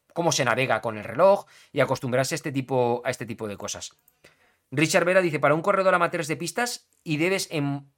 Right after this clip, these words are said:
y debes, debes en cuan-, y de vez en cuando en montaña, ¿recomiendas en Garmin y Coros un Garmin doscientos treinta?". Es, con un Garmin doscientos treinta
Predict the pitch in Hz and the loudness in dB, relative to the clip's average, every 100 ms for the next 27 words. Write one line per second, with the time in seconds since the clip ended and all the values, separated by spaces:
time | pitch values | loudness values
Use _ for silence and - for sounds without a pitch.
0 | _ 143 127 147 151 165 - - 131 139 | _ -6 0 0 2 -2 -6 -16 -6 -6
1 | 120 - 131 117 139 131 135 127 143 156 | -6 -8 -8 -4 -2 -2 -4 -4 -2 0
2 | 147 127 120 120 147 196 220 - - _ | 0 0 -4 -4 -2 -2 -4 -6 -20 _
3 | - 147 151 139 156 196 208 185 165 208 | -2 0 2 2 0 0 -2 0 2 2
4 | 226 180 147 196 240 - _ _ _ _ | 0 -4 -2 -2 -2 -6 _ _ _ _
5 | 165 160 196 214 175 175 170 170 - 156 | -4 2 2 2 -2 -4 -4 -4 -2 -2
6 | 139 117 95 - _ - 143 - _ _ | -2 -4 -8 -12 _ -12 -10 -10 _ _
7 | _ - 165 226 240 233 214 - 196 190 | _ 2 4 6 4 4 2 2 -2 -2
8 | 214 226 269 285 - | -2 2 4 4 2